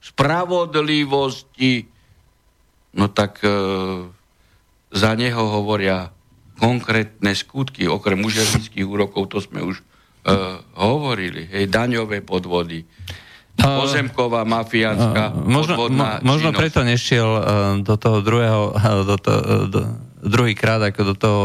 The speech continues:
Speaker 2: obdobia funkčného. E,
Speaker 1: <laughs>
Speaker 2: asi by, e, asi by, e, neobhájil, e,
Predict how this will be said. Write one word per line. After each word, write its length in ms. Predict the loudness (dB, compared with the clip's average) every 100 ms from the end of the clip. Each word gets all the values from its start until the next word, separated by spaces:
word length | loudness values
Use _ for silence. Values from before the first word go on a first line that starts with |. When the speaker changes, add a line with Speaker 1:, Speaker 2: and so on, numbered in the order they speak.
| 2
Speaker 2:
obdobia 560 | 0 0 0 0 -4 -2
funkčného. 720 | -2 0 -2 0 2 2 0
E, 20 | -2 -12 -20 _ _ -2
Speaker 1:
<laughs> 360 | 0 2 0
Speaker 2:
asi 240 | -2 0 0
by, 140 | 0 0
e, 40 | 0 2 2 0 -2
asi 260 | -2 0 0
by, 200 | 0 0 0
e, 160 | 0 0 2 2
neobhájil, 560 | 2 2 0 2 2
e, 60 | 0